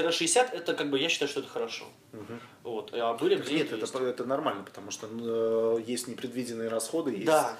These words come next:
Speaker 1: да, есть,
Speaker 2: доп.
Speaker 1: есть,
Speaker 2: затраты,
Speaker 1: есть риски,
Speaker 2: которые
Speaker 1: да, да, да,
Speaker 2: выскакивают,
Speaker 1: которые
Speaker 2: все
Speaker 1: выскакивают.
Speaker 2: понятно.
Speaker 1: Потом же, ну, как бы тоже, видишь, это... э, я включаю сюда как, ну, как прямые затраты, да, там, зарплата сотрудников, там, аренды какие-то, но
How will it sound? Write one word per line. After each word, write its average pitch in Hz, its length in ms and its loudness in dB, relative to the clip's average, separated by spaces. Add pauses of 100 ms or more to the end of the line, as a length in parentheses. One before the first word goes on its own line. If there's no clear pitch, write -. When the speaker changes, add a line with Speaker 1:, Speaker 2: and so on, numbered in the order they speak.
Speaker 1:
да, 151 120 4
есть, 131 120 0
Speaker 2:
доп. 139 140 6
Speaker 1:
есть, 151 100 -2
Speaker 2:
затраты, 139 400 6
Speaker 1:
есть 131 160 0
риски, 120 140 0
Speaker 2:
которые 117 240 2
Speaker 1:
да, 135 80 2
да, 139 60 2
да, 135 40 -4
Speaker 2:
выскакивают, 117 380 0
Speaker 1:
которые 123 200 0
Speaker 2:
все 127 80 0
Speaker 1:
выскакивают. 117 500 -2
Speaker 2:
понятно. 139 80 2
Speaker 1:
Потом 151 200 2
же, 139 120 -2
ну, 165 160 -2
как 135 120 -6
бы 135 80 -4
тоже, 131 200 0
видишь, 143 280 -2
это... 127 380 -2 (240)
э, 113 840 0 (560)
я 127 220 0
включаю 135 460 0
сюда - 220 -2
как, 151 160 -6
ну, 143 100 0
как 131 160 -4
прямые 175 240 2
затраты, 127 380 0
да, 139 60 -10
там, 101 160 -12
зарплата 120 320 -4
сотрудников, 185 520 -2
там, - 180 -4
аренды 156 300 0
какие-то, 123 380 -8
но 117 280 -2